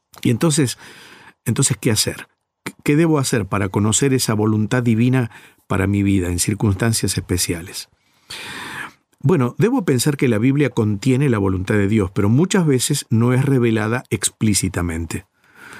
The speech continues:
La Biblia contiene mandamientos claros que solo requieren obediencia de nuestra parte.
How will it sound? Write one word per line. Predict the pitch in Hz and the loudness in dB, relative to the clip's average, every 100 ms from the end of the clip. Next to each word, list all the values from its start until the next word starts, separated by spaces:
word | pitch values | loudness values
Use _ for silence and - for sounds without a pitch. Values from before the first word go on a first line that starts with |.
| - - | -18 -2
La | 110 | 2
Biblia | 113 139 151 | 2 2 0
contiene | 120 98 98 143 147 120 117 | 0 0 2 2 2 0 0
mandamientos | 101 101 101 123 135 127 - | 0 0 2 2 2 -2 -2
claros | 135 143 135 127 139 - - - - - - _ _ _ - | 0 2 2 0 -2 -8 -18 -20 -20 -20 -20 _ _ _ -2
que | 147 135 135 131 - | 0 2 2 0 0
solo | - 214 214 | 0 2 2
requieren | 143 123 160 143 | 0 0 2 2
obediencia | 113 110 120 131 120 | 2 2 2 2 0
de | 101 | 0
nuestra | 104 104 95 | -2 -2 -4
parte. | 98 78 85 98 | -4 -6 -8 -10